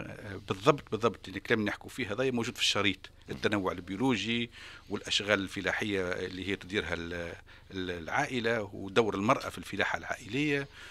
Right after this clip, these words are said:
وكذلك قرب ال-، وكيف الفلاحة العائلية توقع فيها أكل استهلاك، الاستهلاك يكون في الفلاحة العائلية، معناها ك-، هكا نسموه احنا هكا التدوير ولا تثمين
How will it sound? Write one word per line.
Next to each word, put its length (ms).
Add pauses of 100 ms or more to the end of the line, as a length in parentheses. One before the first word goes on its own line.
(120)
وكذلك 640
قرب 420
ال-، 240 (300)
وكيف 340
الفلاحة 520
العائلية 560 (160)
توقع 260
فيها 400 (200)
أكل 240
استهلاك، 720 (280)
الاستهلاك 480
يكون 200
في 80
الفلاحة 340
العائلية، 480 (140)
معناها 280
ك-، 240 (300)
هكا 200
نسموه 360
احنا 220
هكا 160 (880)
التدوير 500
ولا 160
تثمين 600